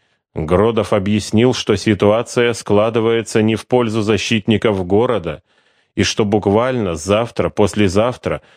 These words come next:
румыно-германские войска выйдут на берег моря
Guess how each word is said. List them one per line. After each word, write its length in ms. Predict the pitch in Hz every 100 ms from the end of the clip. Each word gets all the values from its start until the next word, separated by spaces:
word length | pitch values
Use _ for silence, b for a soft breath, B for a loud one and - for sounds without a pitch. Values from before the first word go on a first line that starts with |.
| b
румыно-германские 1300 | - 92 101 107 110 104 95 104 104 110 98 - 104 98
войска 640 | 95 95 90 - 113 120
выйдут 580 | - 85 110 110 107 98
на 140 | 107 98
берег 380 | 107 104 98
моря 500 | 98 104 131 117 78